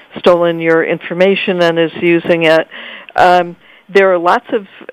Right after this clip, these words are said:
companies that provide a range of I D theft services, and what we found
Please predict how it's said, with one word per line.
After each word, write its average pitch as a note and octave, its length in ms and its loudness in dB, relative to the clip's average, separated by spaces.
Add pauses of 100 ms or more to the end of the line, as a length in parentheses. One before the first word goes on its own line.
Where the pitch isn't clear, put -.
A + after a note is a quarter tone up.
(140)
companies E3 520 -6 (120)
that D#3+ 220 0
provide D#3 520 -2
a - 80 0
range F#3 480 -2
of D#3+ 220 0
I D#3+ 140 0
D D#3 180 -6 (100)
theft D#3 320 -2 (100)
services, D3+ 600 -2 (480)
and G3 280 2
what B3+ 200 4
we E4+ 100 -6
found G3+ 560 -2